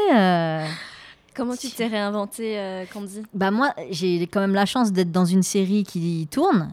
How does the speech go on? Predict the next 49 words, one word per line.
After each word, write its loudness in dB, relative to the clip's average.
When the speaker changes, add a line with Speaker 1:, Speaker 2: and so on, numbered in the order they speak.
Speaker 1:
tu -14
vois, 0
même 0
si -4
on -2
a 0
été -4
impacté -2
parce -6
qu'on -6
a -2
moins 2
d'épisodes 0
et -2
tout -8
et -2
Speaker 2:
Qui -2
Speaker 1:
tout. 2
Speaker 2:
est -4
Camping -8
Speaker 1:
Camping 4
Speaker 2:
Paradis, 2
Speaker 1:
Paradis, 0
voilà, 0
Speaker 2:
ouais. -12
Speaker 1:
où -4
j'ai 0
un 2
rôle 2
récurrent -2
depuis -4
cinq -8
ans 0
dedans. 2
Speaker 2:
D'accord. -16
Speaker 1:
Et, 4
euh, 0
donc, 2
j'ai -4
de -4
la 2
chance -2
de, 0
d'avoir -4
des -4
rentrées -2
d'argent 0
via -4
ça, 0